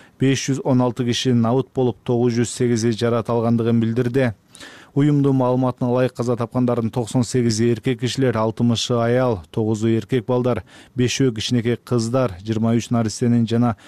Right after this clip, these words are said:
үч жүз жыйырма бир чоң кишинин өздүгүн аныктоого мүмкүн боло элек. Көп киши Донецк жана Луганск облустарында жабыркаган. Карапайым тургундар негизинен артиллериялык аткылоодон,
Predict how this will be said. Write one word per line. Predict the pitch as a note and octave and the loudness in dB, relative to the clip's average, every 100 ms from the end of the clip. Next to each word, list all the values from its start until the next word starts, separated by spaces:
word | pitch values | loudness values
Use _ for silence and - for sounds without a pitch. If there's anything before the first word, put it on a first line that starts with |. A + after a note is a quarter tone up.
| - - | -20 -4
үч | B2 B2+ - | -2 0 0
жүз | B2 A2 | 0 0
жыйырма | A#2+ A#2+ | 0 2
бир | A#2+ G2 | 0 -2
чоң | - B2+ | -2 0
кишинин | A#2 - B2 C3+ | 0 0 0 0
өздүгүн | C#3 A2+ A2+ A#2+ B2+ | 0 0 0 0 2
аныктоого | A#2 - A#2+ A2+ A2+ | 0 -2 -2 0 2
мүмкүн | A2 A2+ - A#2 A2+ | 2 2 0 0 2
боло | G#2+ A#2 | 2 0
элек. | B2 A#2+ - - - _ | 0 -2 -8 -20 -20 _
Көп | C#3+ C#3+ - | -2 0 -2
киши | B2 C#3 B2+ | -2 0 0
Донецк | A#2 A#2 C3+ C3 - | 2 2 2 0 -2
жана | B2+ B2 B2 | 0 2 2
Луганск | A#2 A2+ B2 B2 - C3+ | 2 0 0 0 0 -2
облустарында | A2+ A2+ - A2 A2 A2+ A2 | -2 -4 -4 -2 0 0 0
жабыркаган. | G#2 A2+ - B2 A#2 G2+ | 0 -2 -2 0 0 -2
Карапайым | G2+ G2+ A2 G#2 | -2 -4 0 -2
тургундар | G2 A2 A2+ A2+ G#2+ | -2 0 0 2 2
негизинен | G#2 G#2+ G#2+ B2 A2+ - - - - | 0 0 0 2 0 -4 -20 -20 -6
артиллериялык | B2+ B2 - C3 C#3 B2+ B2+ B2+ - | -4 -2 0 2 2 2 0 0 -4
аткылоодон, | B2 - B2 A#2 A#2 C3+ | -6 -4 -2 0 2 2